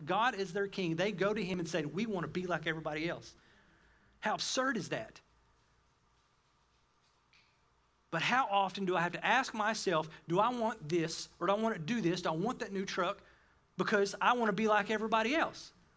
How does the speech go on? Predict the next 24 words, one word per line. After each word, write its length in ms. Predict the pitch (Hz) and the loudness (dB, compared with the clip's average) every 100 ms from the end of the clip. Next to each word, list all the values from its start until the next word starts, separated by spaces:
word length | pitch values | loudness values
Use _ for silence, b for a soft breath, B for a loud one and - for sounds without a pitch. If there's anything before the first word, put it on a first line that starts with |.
| _ _ _ _ _ _ _ _ | _ _ _ _ _ _ _ _
Oftentimes, 640 | 180 247 - 233 202 214 185 | 2 2 0 -4 -4 -2 0
yes, 240 | 349 180 | 0 0
that's 280 | 156 196 196 | 0 -2 -2
the 60 | 220 | -4
reality, 480 | 220 226 269 156 165 | -2 0 0 -2 -4
and 60 | |
it's 160 | 185 185 | -6 -6
absurd 480 | 208 - 294 320 156 | -8 -4 -2 -2 -4
if 160 | 135 | -6
you 60 | 180 | -8
really 240 | 180 214 | -4 -4
think 220 | 220 254 269 | -4 -6 -4
about 260 | 185 131 | -2 -2
it, 80 | - | -4
is 140 | 147 | -4
I 80 | 180 | -2
would 180 | 180 175 | -2 -4
trade 340 | - 220 254 | -4 -4 -4
in 200 | 208 185 | -4 -6
the 80 | 170 | -4
goodness 320 | 151 190 233 | -4 -4 -4
of 60 | - | -8
the 100 | 240 | -8
Lord 280 | 170 151 | -4 -4